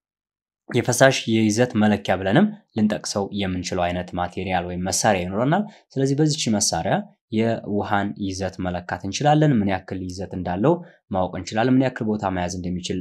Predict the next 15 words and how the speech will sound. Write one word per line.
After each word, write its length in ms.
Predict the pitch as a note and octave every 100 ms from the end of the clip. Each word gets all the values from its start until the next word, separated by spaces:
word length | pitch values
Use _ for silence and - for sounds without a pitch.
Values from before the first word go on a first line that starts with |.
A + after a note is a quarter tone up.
| -
ማወቅ 260 | F2+ F2 F2+
እንችላለን 440 | F2+ G2+ A2 B2+
ማለት 240 | C#3+ D#3+
ነው። 120 | G3 B3+ - _ _
አሁን 180 | C3+
እዚህ 140 | D3 D3+
ጋር 100 | D3+
እንደ 120 | C#3+
ኤግዛምፕል 400 | B2 B2+ A#2+ A#2
ብናይ 300 | G2+ G2+ E3+ A3+ - _
ልክ 140 | D3+ D3+
እዚህ 160 | D3 C#3
ጋር 120 | C3+
እንደምታዩት 640 | B2 A#2 A2+ A2 D3+ G#3+ A#2+
በሚሊ 480 | A#2 B2 A#2 D3